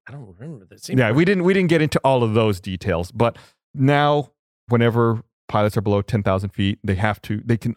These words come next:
Speaker 2: the only things they're legally allowed to talk <laughs> about is, like, it has to be
Speaker 1: <laughs>
Speaker 2: directly related to the flight and directly related to what's happening right now.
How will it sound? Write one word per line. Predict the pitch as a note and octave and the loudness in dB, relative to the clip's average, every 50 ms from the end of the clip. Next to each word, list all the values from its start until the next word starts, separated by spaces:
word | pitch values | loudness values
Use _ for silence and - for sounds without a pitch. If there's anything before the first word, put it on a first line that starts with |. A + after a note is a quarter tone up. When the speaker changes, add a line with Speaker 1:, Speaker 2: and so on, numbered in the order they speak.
| - _ | -8 _
Speaker 2:
the | - - - _ _ | -12 -12 -12 _ _
only | - E3+ F3 F3+ F3 | 0 2 2 2 2
things | - - D3+ C3+ A#2 | 0 0 -2 0 0
they're | C3 A2 | -2 0
legally | A2 A#2+ B2+ A#2 A#2+ B2 A#2+ | 0 0 0 0 0 0 2
allowed | A2+ A2 G#2 G#2 G2+ | 2 2 0 0 -4
to | - - | -6 -4
talk | - G2 F#2+ - | -4 -4 -2 -2
<laughs> | - | -2
about | G#2+ - - B2+ A#2 G#2+ F#2+ F#2 F2 - E3+ | -4 -2 0 0 0 0 0 -2 -2 0 2
is, | D3 | 2
like, | C#3+ - | 2 4
it | - F3 C3 | 2 2 4
has | C3+ D#3+ D#3+ D#3+ D3 | 4 2 2 2 2
to | G3+ G3 F3 | 0 0 2
be | D3 D3 | 2 0
Speaker 1:
<laughs> | |
Speaker 2:
directly | G#3 F#3 C#3+ B2 A#2+ C#3+ D3+ D#3 - D3+ D3+ C#3+ | 2 2 2 2 2 2 2 2 2 0 2 2
related | C3 D3 C#3 C3+ C3+ C3 C3+ - | 4 2 2 2 2 0 0 0
to | - C#3+ | 0 0
the | A2+ A#2 | 0 0
flight | - - B2 A2 G2 G2+ A2+ - _ _ _ _ - | -2 -2 -2 0 0 -2 -4 -6 _ _ _ _ 0
and | C#3 B2+ A2+ | 0 2 4
directly | C3 C3+ C3 C#3 C#3 | 2 2 2 2 0
related | B2+ B2 A#2+ B2+ B2 - | 2 2 2 2 0 0
to | A2+ - - | -4 -2 0
what's | A#2+ B2 A#2 - | 0 0 0 0
happening | - A2 G2+ - G#2 G#2+ G#2 F#2 | 0 -2 -2 -2 -4 -4 -2 -2
right | F#2 F2+ F2+ - | -2 -2 -2 -2
now. | G2 F2+ D2+ C#2+ F2+ | -4 -4 -4 -6 -10